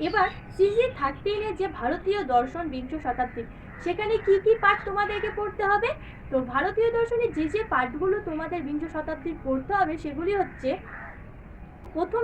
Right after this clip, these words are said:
যেটি পাঠ আছে সেটি হচ্ছে রবীন্দ্রনাথ ঠাকুর। এবার রবীন্দ্রনাথ ঠাকুরেরও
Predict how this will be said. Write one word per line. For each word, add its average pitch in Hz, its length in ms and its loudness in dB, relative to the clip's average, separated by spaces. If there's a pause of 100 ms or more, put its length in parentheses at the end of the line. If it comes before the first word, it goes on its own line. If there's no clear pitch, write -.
যেটি 453 240 6
পাঠ 415 200 4
আছে 453 180 2
সেটি 403 160 -2
হচ্ছে 440 160 2 (100)
রবীন্দ্রনাথ 349 640 0 (100)
ঠাকুর। 226 320 -6
এবার 370 140 8 (100)
রবীন্দ্রনাথ 415 720 0
ঠাকুরেরও 453 400 4